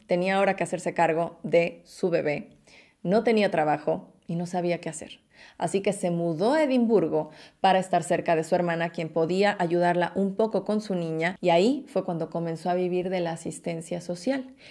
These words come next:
Ella recibía un cheque muy, muy, muy bajito, donde apenas le alcanzaba para vivir, pero mientras tanto, ella decidió continuar escribiendo. Estos años, chicos, ella misma los ha descrito como muy difíciles. Ella se sentía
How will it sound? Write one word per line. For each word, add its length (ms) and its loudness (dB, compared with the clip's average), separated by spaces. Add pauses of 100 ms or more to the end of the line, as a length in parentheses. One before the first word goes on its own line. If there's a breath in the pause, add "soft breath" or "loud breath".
(120)
Ella 220 8
recibía 440 0
un 100 -4
cheque 400 -4
muy, 500 0
muy, 360 2
muy 280 2
bajito, 520 -2
donde 240 -2
apenas 560 2
le 160 0
alcanzaba 580 -2
para 180 -2
vivir, 460 -4 (460 loud breath)
pero 160 0
mientras 440 -2
tanto, 460 -2
ella 300 2
decidió 640 -4
continuar 600 -6
escribiendo. 640 -10 (140)
Estos 260 0
años, 280 0
chicos, 400 -6 (760 loud breath)
ella 180 6
misma 300 4
los 180 0
ha 60 0
descrito 480 -4
como 180 -6
muy 300 0
difíciles. 760 -6 (380)
Ella 240 4
se 100 -4
sentía 520 -4